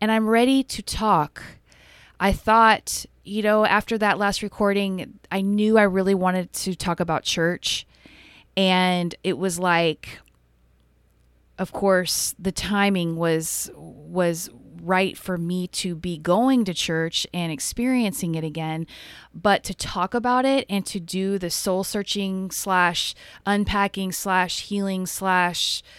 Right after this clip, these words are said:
you know, all the thoughts, it took a lot longer than just me being like, "Oh, I'm gonna record a podcast." You know, no, it's taken six months and I'm still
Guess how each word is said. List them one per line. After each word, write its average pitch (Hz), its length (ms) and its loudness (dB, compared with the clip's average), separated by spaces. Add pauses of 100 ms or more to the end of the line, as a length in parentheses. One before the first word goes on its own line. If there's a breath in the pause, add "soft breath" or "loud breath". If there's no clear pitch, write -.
(240 loud breath)
you 196 140 -2
know, 185 120 4
all 190 200 6
the 190 120 2
thoughts, 190 640 2
it 208 180 0
took - 200 -4
a 196 60 0
lot 180 380 4
longer 175 560 0
than 165 400 -4
just 170 240 -8
me 170 140 -6
being 165 180 -6
like, 160 160 -4
"Oh, 220 140 2
I'm 214 80 2
gonna 185 200 0
record 190 300 -2
a - 20 -6
podcast." 240 520 -6
You 170 80 -6
know, 170 180 -2
no, 170 320 2
it's 170 180 -6
taken 220 220 -6
six - 480 0
months 196 460 2
and 190 160 -4
I'm 190 240 0
still 220 500 0